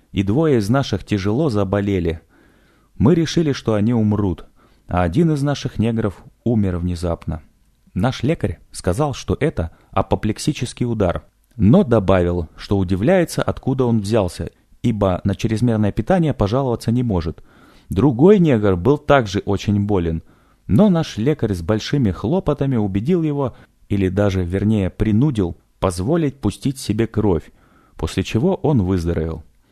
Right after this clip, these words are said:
Здесь мы задержались на двенадцать дней ради наших больных, и наш лекарь уговорил меня и еще трех или четырех наших пустить себе кровь в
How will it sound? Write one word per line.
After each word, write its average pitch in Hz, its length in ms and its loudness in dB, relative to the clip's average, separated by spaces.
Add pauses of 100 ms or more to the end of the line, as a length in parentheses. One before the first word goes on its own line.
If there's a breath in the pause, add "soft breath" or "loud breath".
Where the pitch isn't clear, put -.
(540 soft breath)
Здесь 101 380 0
мы 123 120 0
задержались 98 640 -2
на 95 80 -2
двенадцать 95 600 -2
дней 160 320 -2 (120 soft breath)
ради 123 300 0
наших 123 360 -4
больных, 123 480 -2 (220 soft breath)
и 85 100 0
наш 165 320 0
лекарь 123 320 -2
уговорил 104 460 0
меня 127 320 -2
и - 120 -8
еще 95 360 -4
трех 98 340 -4
или 87 200 -6
четырех 95 440 -6
наших 123 480 -6
пустить - 440 -6
себе 101 280 -6
кровь - 280 -6
в - 200 -20